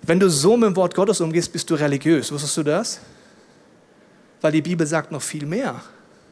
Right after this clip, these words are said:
Die Bibel ist lebendig. In einem Moment heißt es vielleicht, „Mach nichts.“ Im anderen Moment sagt Paulus zum Beispiel, als er geschlagen wurde, sagt er, „So goes it not.“ Ihr habt gerade einen römischen Bürger geschlagen, das ist gegen das römische Recht, ich verklage euch hiermit.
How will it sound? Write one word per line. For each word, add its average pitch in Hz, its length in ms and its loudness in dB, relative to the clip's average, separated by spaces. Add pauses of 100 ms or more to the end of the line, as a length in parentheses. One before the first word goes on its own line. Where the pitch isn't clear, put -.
(460)
Die 170 60 0
Bibel 190 180 2
ist - 180 -4
lebendig. 147 800 -4
In 156 180 -6
einem 285 300 0
Moment 190 420 -2
heißt 143 260 -6
es - 80 -12
vielleicht, 131 380 -10
„Mach 131 220 -12
nichts.“ - 480 -12 (360)
Im 147 120 4
anderen 302 260 2
Moment 190 320 2
sagt - 240 -2
Paulus 220 380 0
zum 175 100 -6
Beispiel, 160 320 -2
als 151 160 -6
er 143 80 -4
geschlagen 175 640 -4
wurde, 123 360 -6
sagt 143 300 -8
er, 156 80 -4
„So 165 220 -6
goes 170 240 -4
it 156 100 -6
not.“ 262 200 -6 (880)
Ihr 175 100 4
habt 196 140 0
gerade 196 240 2
einen 175 140 2
römischen 196 500 0
Bürger 214 300 2
geschlagen, 160 480 -2
das 151 120 -4
ist 160 200 -2
gegen 208 240 0
das 220 200 -2
römische 196 440 0
Recht, 196 260 -4
ich - 160 -10
verklage 156 580 -2
euch 143 320 -2
hiermit. 160 600 0